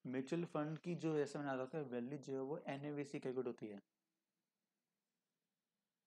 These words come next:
एनएवी से होती है, ठीक है। तो इसमें आपका, अगर आपका पाँच सौ रुपये भी है तो आप पाँच सौ रुपये investment कर सकते हो ईजीली, कोई दिक्कत नहीं है।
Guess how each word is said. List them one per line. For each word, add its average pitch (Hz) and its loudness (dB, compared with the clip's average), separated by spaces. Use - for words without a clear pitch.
एनएवी 143 0
से 165 0
होती 120 -2
है, 104 -2
ठीक - -8
है। 147 0
तो 190 2
इसमें 151 0
आपका, 160 2
अगर 143 4
आपका 139 4
पाँच 143 2
सौ 156 4
रुपये 143 2
भी 135 -4
है 143 0
तो 147 -2
आप 147 0
पाँच 139 2
सौ 151 0
रुपये 139 0
investment 127 -4
कर 123 -6
सकते 120 -8
हो 170 -4
ईजीली, 139 -2
कोई 139 2
दिक्कत 131 0
नहीं 117 -8
है। 196 -10